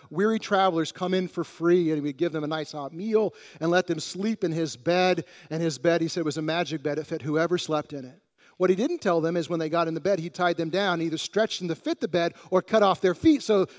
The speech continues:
that if they were too long for the bed, right? And they always died. And so we have this phrase that's come to us called a, a Procrustean bed in, just in, in English language, which means, uh, a, um, uh, a scheme that you force something into.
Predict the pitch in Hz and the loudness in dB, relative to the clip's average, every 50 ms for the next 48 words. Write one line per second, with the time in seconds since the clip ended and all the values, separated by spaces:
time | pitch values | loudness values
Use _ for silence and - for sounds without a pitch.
0 | - - 185 202 190 - - 190 180 170 - - 208 202 214 226 247 262 240 - | -4 -2 -2 -2 -2 0 0 0 0 0 -2 0 0 4 6 6 6 6 4 2
1 | 196 170 - 139 131 113 113 120 143 160 190 165 170 170 185 202 220 240 214 180 | 0 -2 -2 -2 -4 -8 -8 -6 -4 -2 -2 -2 0 2 4 6 6 6 4 4
2 | 165 202 208 208 202 180 147 127 123 - - - - - - - - 190 190 - | 4 4 6 6 6 4 2 0 -6 -14 -20 -20 -20 -20 -10 -2 2 2 4 4
3 | 226 202 202 208 226 185 202 190 - - - 226 262 277 294 285 262 - 185 185 | 4 4 6 4 4 4 4 2 2 0 -2 4 4 6 6 6 2 0 -2 -6
4 | - - 226 254 240 - 190 180 165 - - 180 170 160 160 147 - 160 - - | -4 -2 -2 0 0 2 2 0 0 2 0 0 2 2 0 0 -2 -4 -4 -2
5 | 170 151 - - - 240 240 - - - - 233 233 220 208 185 139 - 160 131 | -2 -2 -2 -4 -6 -4 -4 -4 -8 -10 -8 -6 -6 -4 -6 -6 -8 -8 -10 -10
6 | 101 85 - - - 120 - 123 110 107 107 107 _ _ _ _ _ _ _ - | -10 -12 -16 -20 -20 -20 -20 -18 -18 -18 -18 -20 _ _ _ _ _ _ _ -20
7 | 143 131 - - 165 151 139 139 147 - - 147 131 131 139 165 165 160 160 151 | -18 -16 -12 -8 -8 -6 -6 -8 -10 -12 -12 -10 -10 -10 -8 -6 -4 -2 -2 -2
8 | - - 160 151 156 180 208 214 175 160 180 - - 175 185 190 185 175 139 170 | -2 -4 -6 -6 -4 0 0 0 0 0 -4 -4 -2 -2 0 0 0 0 -2 0
9 | 170 160 151 131 _ _ _ _ _ _ _ _ _ _ _ _ _ - 160 160 | 0 0 -2 -4 _ _ _ _ _ _ _ _ _ _ _ _ _ -12 -8 -6
10 | 156 156 151 139 135 131 127 127 120 117 117 _ _ _ _ _ _ _ _ _ | -6 -4 -4 -4 -6 -6 -8 -8 -10 -12 -16 _ _ _ _ _ _ _ _ _
11 | _ _ _ _ _ _ _ _ _ - 127 123 117 - - 151 156 - - - | _ _ _ _ _ _ _ _ _ -20 -20 -20 -18 -14 -8 -8 -6 -6 -6 -8
12 | - - 220 240 240 247 254 254 254 262 254 247 240 - - - 220 180 190 196 | -6 -4 0 2 4 4 4 6 6 4 4 4 2 0 -6 -10 -4 -4 -4 -4
13 | - _ - - 214 180 170 165 - - - - 226 247 262 233 - - - 208 | -4 _ -20 -16 -12 -8 -8 -8 -8 -10 -8 -2 2 4 4 4 4 4 0 0
14 | 180 - 175 165 160 156 151 135 127 - - 139 | 0 0 -2 -2 -2 -2 -4 -6 -8 -10 -12 -18